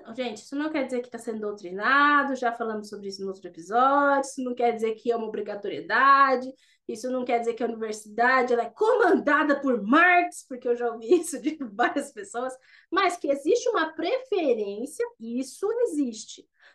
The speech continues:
Agora, se você está disposto a fazer um trabalho, sinta-se à vontade. O que eu não sinto é que essa preferência não existe lá fora.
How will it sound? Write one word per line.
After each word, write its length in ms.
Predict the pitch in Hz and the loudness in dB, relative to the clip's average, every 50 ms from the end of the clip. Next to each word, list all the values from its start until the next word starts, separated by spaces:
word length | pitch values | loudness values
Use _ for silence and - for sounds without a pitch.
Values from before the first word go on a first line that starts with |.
| _ _ - 539 - - | _ _ -10 -6 -2 0
Agora, 260 | 415 277 214 202 190 | 0 2 0 0 -4
se 140 | - - 277 | -6 -6 -4
você 280 | 262 302 311 - 339 330 | -2 -2 -2 0 0 0
está 280 | 392 381 - 440 381 381 | 0 0 0 -2 -2 -2
disposto 680 | 381 359 339 - - _ - - 294 247 208 - - 214 | -2 -4 -8 -8 -12 _ -10 -4 -2 -2 -2 -2 -6 -10
a 40 | |
fazer 320 | - 220 214 220 240 254 285 | -8 -8 -4 -2 0 0 0
um 100 | 269 254 | 0 -2
trabalho, 560 | - 214 196 190 214 214 277 339 320 285 262 | -4 -6 -4 -2 0 0 2 2 2 0 -2
sinta-se 600 | - - - 285 285 294 294 - 330 330 - 370 | -6 -8 -4 -2 0 0 0 -2 -4 -6 -2 -2
à 120 | 339 320 | -2 0
vontade. 640 | 320 349 392 415 415 349 262 202 175 170 170 - - _ _ _ _ _ _ _ _ | 0 -2 -2 -2 -2 -2 -4 -4 -4 -6 -10 -14 -20 _ _ _ _ _ _ _ _
O 180 | - 339 381 381 | 0 2 2 2
que 140 | - - 359 | 0 -2 0
eu 340 | 349 427 453 466 440 415 | 0 2 2 0 2 2
não 200 | 381 330 302 294 | 2 2 2 0
sinto 540 | 285 - - - 311 349 359 339 339 - - 233 | -4 -6 -6 -4 -2 -2 -2 -2 -4 -6 -6 -6
é 80 | 214 214 | -6 -6
que 220 | - - 269 262 | -8 -6 -4 -2
essa 340 | 269 311 349 359 - - 339 | 0 0 -2 -2 -4 -6 -8
preferência 680 | - 285 285 - - - 233 240 277 311 311 - 285 269 | -6 -6 -6 -6 -4 -2 -2 0 0 -2 -2 -4 -4 -4
não 300 | 269 285 311 349 370 381 | -4 -2 -2 0 0 2
existe 840 | 370 349 285 233 208 - 208 202 220 269 302 330 330 - - - 320 | 2 0 -2 -2 -6 -10 -16 -10 -4 0 0 0 0 -2 -6 -8 -2
lá 160 | 302 285 277 | 0 0 0
fora. 560 | 285 - - 247 240 233 202 196 165 - - | 0 -2 0 2 2 2 2 0 -4 -8 -12